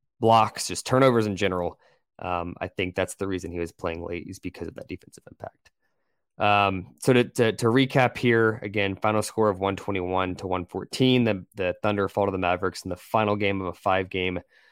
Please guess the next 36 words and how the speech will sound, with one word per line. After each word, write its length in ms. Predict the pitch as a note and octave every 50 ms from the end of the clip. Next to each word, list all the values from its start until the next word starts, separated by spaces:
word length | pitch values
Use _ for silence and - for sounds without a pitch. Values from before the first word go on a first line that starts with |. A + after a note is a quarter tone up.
| _ _ _ _ _ _ -
road 200 | D3 D#3+ D#3+ C#3
trip. 320 | - D#3 D#3+ D3 - - - - - - _ _ -
Um, 560 | - G#2 G2+ G2+ G2 F#2+ F#2 F#2 F2+ - - - _ _ _ _ _ _ -
two 180 | - C#3+ C3
and 140 | B2+ A#2+ A2+
three 440 | A#2 A#2 A2+ A#2 A2+ A2+ A2+ A2+ A2+ -
on 140 | - G2+ G#2+
that 180 | G#2 G2 - -
stint. 500 | - - - A2+ G#2+ G#2+ G#2 - - - _ _ _ _ _ _ _ _ _ -
Impressive 460 | G#2+ G2+ - - A2+ G#2+ - A#2 G#2
for 80 | - G#2
the, 120 | G#2 G2+ - _ _
for 100 | - A2
the 80 | G#2 G#2
young 220 | G#2 G2 F#2+ G2
Thunder. 320 | F#2+ - G2+ F#2+ G2 G2 F#2+
Again, 240 | F#2 F2+ G2 F#2+ F#2
the, 160 | F2+ F#2+ - -
the, 120 | - F#2+ - -
the 100 | G2 F#2+
youngest 400 | G2 G#2 G2+ G#2 G#2 G2+ - -
team 220 | - - G2+ G2
in 80 | F#2+ F#2
the 100 | F#2 F2+
entire 360 | F2+ F2+ - F#2+ F#2+ F#2 F#2
N 80 | F2
B 160 | F2 F#2 G2 G#2
A. 320 | A2 A2 G#2+ G#2+ G2 - _ _ _ _ _ _ _ _ _ -
Um, 400 | - E2+ E2+ E2+ E2+ E2+ E2+ F2
moving 300 | F#2+ A2+ B2 A#2 A2+ G#2+
forward, 380 | G#2 - - A#2 A#2 A#2 A#2 A2+
a 80 | A2 -
seven-game 560 | - - A2 G2+ G2+ G2+ G2 G2 F#2+ F#2+ F#2
homestand. 720 | - B2 B2 B2 G#2+ - - A#2 A2 G#2+ G#2+ A2 G#2+ G#2 - _ _ _ _ _ _ _ _ _ _ -
This 240 | A#2 A2+ A2 - -
week, 360 | G#2+ G#2 G#2+ G#2+ G#2+ - -